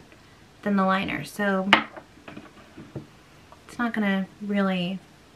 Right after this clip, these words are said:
give it the effect. Like, the liner's not gonna look how you might want it to look, but let's see. Let's just, let's see. Please don't burn. Ooh.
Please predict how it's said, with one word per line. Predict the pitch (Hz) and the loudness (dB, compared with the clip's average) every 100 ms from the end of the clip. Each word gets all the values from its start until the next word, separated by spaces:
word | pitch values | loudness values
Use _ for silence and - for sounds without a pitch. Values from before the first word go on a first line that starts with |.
| - - - | -20 -20 -8
give | 190 | -4
it | 160 147 | -4 -4
the | 180 | -4
effect. | 170 - - - - - - - - | -4 -10 -16 -10 -10 -10 -14 -12 -6
Like, | 208 208 | -4 -2
the | 165 | -2
liner's | 165 104 107 | -2 -4 -8
not | 104 | -10
gonna | - 196 | -8 -8
look | 226 - - - - - | -10 -12 -16 -16 -18 -14
how | - | -4
you | 247 233 | 0 2
might | 226 | 0
want | 226 226 | 0 -2
it | |
to | - 247 | -4 -10
look, | - | -2
but | - - | -2 0
let's | 240 240 | -2 0
see. | - - - - - - | -2 -4 -16 -16 -14 -10
Let's | 277 294 | -8 -6
just, | - 294 | -4 0
let's | 233 247 - | 2 0 0
see. | 180 | -4
Please | - - - | -4 -12 -8
don't | 302 294 | -6 -6
burn. | 294 381 311 285 - - - - - - - - - - | -8 -6 -8 -8 -16 -20 -20 -20 -20 -20 -20 -20 -20 -2
Ooh. | - - 175 - | 2 4 4 4